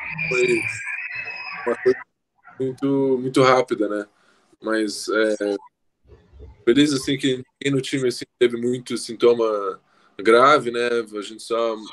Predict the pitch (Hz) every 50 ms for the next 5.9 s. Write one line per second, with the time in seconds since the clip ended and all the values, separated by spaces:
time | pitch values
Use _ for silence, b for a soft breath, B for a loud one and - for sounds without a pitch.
0 | - - _ _ _ _ _ _ _ _ _ _ - - - 107 110 117 120 -
1 | - _ - - - - - - 110 110 120 131 135 135 139 - - _ _ _
2 | _ _ _ _ _ _ _ _ _ _ _ - 95 104 104 101 104 101 101 101
3 | 98 101 107 110 107 - _ _ _ _ - 143 143 156 151 143 147 151 139 -
4 | 165 147 151 151 143 139 131 - 139 123 127 123 131 123 117 - 139 131 123 120
5 | - - 131 135 147 147 143 139 - _ _ _ _ _ - 139 127